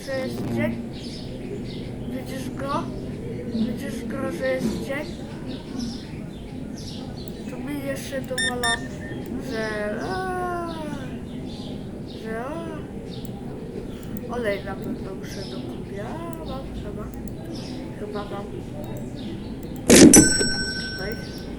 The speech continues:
Czekaj, to. Czekaj. Czekajcie. Czekaj, wy tu.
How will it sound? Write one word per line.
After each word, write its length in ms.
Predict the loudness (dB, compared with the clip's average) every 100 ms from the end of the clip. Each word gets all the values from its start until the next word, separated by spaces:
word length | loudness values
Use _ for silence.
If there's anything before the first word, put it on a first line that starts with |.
| -6 -6 -6 -6 -6 -6 -6
Czekaj, 300 | -6 -6 -4 -4
to. 160 | -2 -2 -2 -6 -6 -6 -6
Czekaj. 320 | -8 -6 -6 -6 -8 -8 -8 -8 -8 -6
Czekajcie. 720 | -4 -4 -4 -4 -4 -4 -4 -4 -4 -8 -8 -8 -8 -8 -8
Czekaj, 380 | -8 -4 0 0
wy 180 | -2 -6 -4
tu. 240 | -2 -2